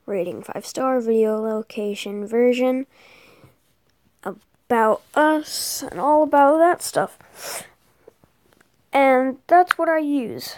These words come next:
And then I can, like, you just need to type one of these games. Just press it. I'm not gonna do it right now because I think that's just gonna crash the video.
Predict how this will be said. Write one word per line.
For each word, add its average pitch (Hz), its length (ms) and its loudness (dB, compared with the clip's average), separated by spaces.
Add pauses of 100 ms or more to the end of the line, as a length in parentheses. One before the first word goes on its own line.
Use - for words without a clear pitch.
And 254 160 -4
then 254 260 2
I 247 140 2
can, 254 140 -2
like, 233 240 0 (420)
you 240 140 -12
just 247 180 -4
need 240 220 -4
to 226 140 -4
type 240 260 0
one 247 100 -2
of 262 80 0
these 285 220 -2
games. 220 360 -6 (760)
Just - 260 -12
press - 720 -4 (320)
it. 311 300 -2 (440)
I'm 226 100 2
not 262 140 2
gonna 285 200 0
do 294 80 4
it 294 60 4
right 277 200 2
now 240 260 2
because 240 380 -6
I 226 60 -8
think 220 240 -10
that's 226 240 -8
just 233 180 -12
gonna 233 180 -8
crash 233 420 -6
the 247 120 -6
video. 202 460 -4